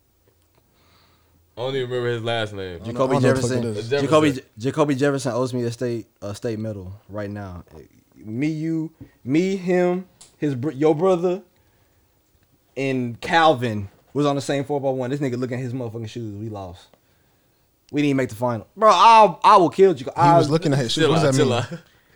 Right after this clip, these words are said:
Speaker 3: We was doing, we was like, we was in the race.
Speaker 2: Mm-hmm.
Speaker 3: This nigga is looking down at his shoes.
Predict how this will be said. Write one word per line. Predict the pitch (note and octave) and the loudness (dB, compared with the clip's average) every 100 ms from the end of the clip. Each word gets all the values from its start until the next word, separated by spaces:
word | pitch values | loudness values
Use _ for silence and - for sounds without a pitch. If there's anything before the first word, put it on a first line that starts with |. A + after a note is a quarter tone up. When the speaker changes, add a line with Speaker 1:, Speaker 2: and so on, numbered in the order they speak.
| - | 0
Speaker 3:
We | F#3 | 2
was | |
doing, | D#3+ C#3 C#3+ | 2 0 -2
we | F3+ | -2
was | F#3+ | 0
like, | E3+ D3+ D#3 | 2 0 0
we | G3 | -2
was | E3+ | 0
in | G3 | 2
the | F3 | 4
race. | F#3 D3+ A2 - A#2+ | 4 2 -2 -8 -4
Speaker 2:
Mm-hmm. | B2 C#3 E3 - _ _ _ _ _ _ | -2 -2 -4 -8 _ _ _ _ _ _
Speaker 3:
This | D3+ F#3 | -4 -2
nigga | F3 | 0
is | C#3+ C#3+ | 0 2
looking | D3+ F#3 E3+ C#3 | 4 4 4 2
down | D3+ E3 C#3 | 4 4 2
at | D#3 | -2
his | D3 | -4
shoes. | - E3+ E3+ G#2+ F#2 - | -2 -2 -2 -8 -12 -20